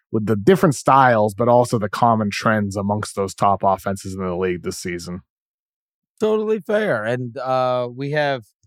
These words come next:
Speaker 2: that, that Indiana team that you mentioned.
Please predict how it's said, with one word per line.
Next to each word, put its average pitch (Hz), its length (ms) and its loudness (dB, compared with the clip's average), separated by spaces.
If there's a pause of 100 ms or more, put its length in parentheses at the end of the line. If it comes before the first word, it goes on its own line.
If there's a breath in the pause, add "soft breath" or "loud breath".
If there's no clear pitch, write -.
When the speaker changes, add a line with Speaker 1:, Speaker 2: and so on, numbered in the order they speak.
(760)
Speaker 2:
that, 165 280 0
that 208 180 6
Indiana 139 640 4 (100)
team 107 260 -6
that 110 120 -14
you 120 100 -4
mentioned. 117 640 -6